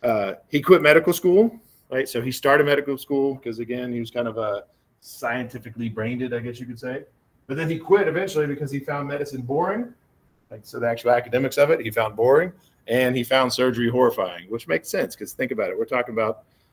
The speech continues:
when he was an adult, 'cause remember, he's the same exact age to the day as Abraham Lincoln.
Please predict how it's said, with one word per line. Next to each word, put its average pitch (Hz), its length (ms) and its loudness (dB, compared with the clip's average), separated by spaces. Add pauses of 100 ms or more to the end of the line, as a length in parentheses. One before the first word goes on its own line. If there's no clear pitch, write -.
(200)
when 117 120 -10
he 151 140 4
was 139 140 6
an 147 100 4
adult, 135 500 6 (340)
'cause 110 120 -14
remember, 123 260 0
he's 113 160 -2
the 107 60 -8
same 120 280 -2
exact 117 420 -2
age 117 340 0
to 101 80 -16
the 98 80 -8
day 110 320 0
as 92 140 -8
Abraham 104 340 -10
Lincoln. 110 300 -8